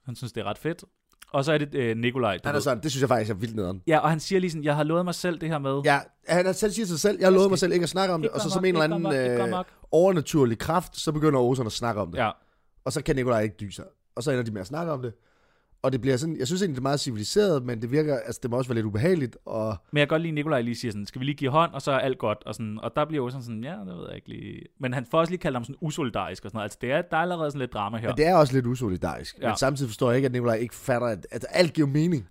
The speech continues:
Speaker 1: Ja, ja.
Speaker 2: Det giver
Speaker 1: Men
Speaker 2: mening for alt. For,
Speaker 1: og han når
Speaker 2: ja.
Speaker 1: også lige at sige sådan, "Jamen, jeg har fucked. Jeg har fucked."
Speaker 2: Jamen, så er det jo, at jeg, i mit hoved, så, så er det en rygtebørs, der går i gang. Han går
Speaker 1: Ja.
Speaker 2: direkte hen til Birgitte og sådan, "Jeg er blevet truet på livet."
Speaker 1: Ja, og der vil jeg også bare lige sige, fordi at fra, fra den snak, de har, til at han er blevet truet,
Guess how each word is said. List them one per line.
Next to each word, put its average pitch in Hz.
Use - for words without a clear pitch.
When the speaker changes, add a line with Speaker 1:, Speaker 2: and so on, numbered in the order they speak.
Speaker 1:
Ja, 160
ja. 120
Speaker 2:
Det 131
giver 156
Speaker 1:
Men -
Speaker 2:
mening 160
for 127
alt. 110
For, -
Speaker 1:
og 135
han 143
når 151
Speaker 2:
ja. 156
Speaker 1:
også 151
lige 147
at 127
sige 131
sådan, 113
"Jamen, 95
jeg 120
har 127
fucked. -
Jeg 143
har -
fucked." -
Speaker 2:
Jamen, 165
så 233
er 247
det 233
jo, 170
at 151
jeg, 180
i 196
mit 214
hoved, 202
så, 226
så -
er 202
det 165
en 139
rygtebørs, 117
der 104
går 92
i 92
gang. 104
Han 160
går -
Speaker 1:
Ja. -
Speaker 2:
direkte 156
hen 151
til 123
Birgitte 139
og -
sådan, 107
"Jeg 98
er 92
blevet 87
truet 110
på 107
livet." 113
Speaker 1:
Ja, 143
og 147
der 180
vil 185
jeg 175
også 170
bare 175
lige 180
sige, 185
fordi 151
at 131
fra, -
fra 120
den 170
snak, 156
de 175
har, 156
til -
at 127
han 139
er 151
blevet 127
truet, 135